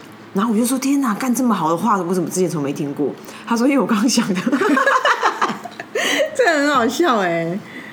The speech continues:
Speaker 1: 我们的生命中真的很需要这些废东西耶。
Speaker 2: 超级需要。
Speaker 1: 对啊。
Speaker 2: 很不错欸。
Speaker 1: 对啊，我跟你讲，其实你知道此时此刻这个时间我不应该录音的。
Speaker 2: 那要怎样？
Speaker 1: 我应该在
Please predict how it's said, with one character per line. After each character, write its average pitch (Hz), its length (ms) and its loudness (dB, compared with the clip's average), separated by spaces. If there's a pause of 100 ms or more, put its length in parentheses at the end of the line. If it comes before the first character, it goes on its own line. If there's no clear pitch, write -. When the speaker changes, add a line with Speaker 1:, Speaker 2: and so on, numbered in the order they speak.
(340)
Speaker 1:
我 240 40 -2
们 247 100 2
的 294 60 2
生 339 200 0
命 339 140 0
中 339 120 0
真 330 80 -2
的 339 80 0
很 240 80 2
需 277 80 -2
要 285 80 2
这 269 60 -4
些 285 180 2
废 277 200 0
东 220 220 2
西 190 260 0
耶。 285 140 4 (100)
Speaker 2:
超 302 420 2
级 185 360 -2
需 170 180 -2
要。 170 240 0 (600)
Speaker 1:
对 370 100 -2
啊。 262 480 0 (1160)
Speaker 2:
很 202 120 0
不 185 80 0
错 190 300 0
欸。 147 180 -2 (220)
Speaker 1:
对 254 80 2
啊， 196 180 2
我 175 80 0
跟 254 120 2
你 339 40 0
讲， 254 140 2
其 185 100 0
实 208 140 2
你 202 100 2
知 165 60 -2
道 240 80 2
此 - 280 -2
时 160 60 -2
此 160 220 -4
刻 190 80 -2
这 185 80 0
个 185 80 2
时 165 160 -2
间 151 180 -2
我 147 60 -2
不 147 180 -6
应 160 60 -4
该 151 240 -2
录 139 160 -4
音 110 220 -4
的。 - 80 -8 (480)
Speaker 2:
那 214 160 0
要 190 100 2
怎 147 240 -4
样？ 143 220 -6 (260)
Speaker 1:
我 180 100 -2
应 190 120 2
该 226 160 0
在 220 280 0